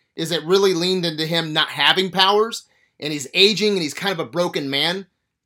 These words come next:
Take that broken man and give him a front row seat in the M C U.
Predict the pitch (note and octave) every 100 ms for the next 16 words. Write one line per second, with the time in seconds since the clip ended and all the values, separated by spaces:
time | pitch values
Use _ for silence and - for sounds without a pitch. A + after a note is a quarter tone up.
0 | _ - - B3+ - A#3 A#3+ F3 F#3 F3
1 | E3 D3+ C3+ B2 A2 G#2+ - _ _ _
2 | - E3+ D#3 A#3 A#3 G3 - F#3 F#3+ F#3
3 | E3+ E3+ E3 E3 D3 C#3+ C3+ C3+ A2+ F#2